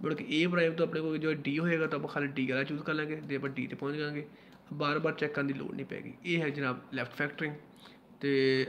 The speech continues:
ਅੱਗੇ ਥੋੜ੍ਹੀ ਐਗਜ਼ਾਂਪਲਾਂ ਦੇਖ ਲੈਂਦੇ ਹੈਗੇ ਆ। ਆਹ ਉਹੀ ਫਾਰਮੂਲਾ ਲਿਖਿਆ ਹੋਇਆ ਕਿ ਅਗਰ A ਮ-, ਵਿੱਚ ਅ-, ਅਲਫਾ ਸ਼ੇਅਰ ਹੋ ਰਿਹਾ ਤਾਂ ਆਪਾਂ ਕੀ ਕਰਾਂਗੇ, ਅਲਫਾ ਅੱਗੇ A ਪ੍ਰਾਈਮ ਤੇ ਉਹੀ ਮੈਂ ਜਿਹੜਾ ਪਿੱਛੇ ਸੋਲਵ ਕੀਤਾ ਉਹੀ ਆਇਆ।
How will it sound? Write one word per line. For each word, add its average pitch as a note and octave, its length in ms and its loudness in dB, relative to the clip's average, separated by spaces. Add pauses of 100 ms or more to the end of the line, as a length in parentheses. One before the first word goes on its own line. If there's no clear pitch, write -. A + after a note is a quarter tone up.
ਅੱਗੇ D3 120 -2
ਥੋੜ੍ਹੀ D#3 240 0
ਐਗਜ਼ਾਂਪਲਾਂ C#3 320 2
ਦੇਖ D3 140 4
ਲੈਂਦੇ D3 240 2
ਹੈਗੇ C#3 220 2
ਆ। C#3+ 40 -6 (760)
ਆਹ E3+ 120 6
ਉਹੀ E3+ 180 4
ਫਾਰਮੂਲਾ D#3 360 2
ਲਿਖਿਆ D#3 260 2
ਹੋਇਆ D3 220 4
ਕਿ D3 140 0
ਅਗਰ D3 140 0
A C#3 460 0 (1160)
ਮ-, D3+ 300 -6
ਵਿੱਚ D3+ 180 -4
ਅ-, - 600 -8
ਅਲਫਾ D3 220 -2
ਸ਼ੇਅਰ D3 220 0
ਹੋ D#3 140 2
ਰਿਹਾ C#3+ 120 4
ਤਾਂ C#3+ 80 0
ਆਪਾਂ C#3+ 120 0
ਕੀ D3 60 -6
ਕਰਾਂਗੇ, C#3 400 -2 (1300)
ਅਲਫਾ C#3+ 380 -2
ਅੱਗੇ C#3 340 -2
A C#3+ 60 -2
ਪ੍ਰਾਈਮ E3 320 0
ਤੇ - 180 -14
ਉਹੀ C#3+ 320 -2
ਮੈਂ C#3 120 -2
ਜਿਹੜਾ C3+ 300 -4
ਪਿੱਛੇ C#3 240 -10
ਸੋਲਵ C3+ 220 -2
ਕੀਤਾ C3 260 -8
ਉਹੀ C3 180 -4
ਆਇਆ। A#2 160 -4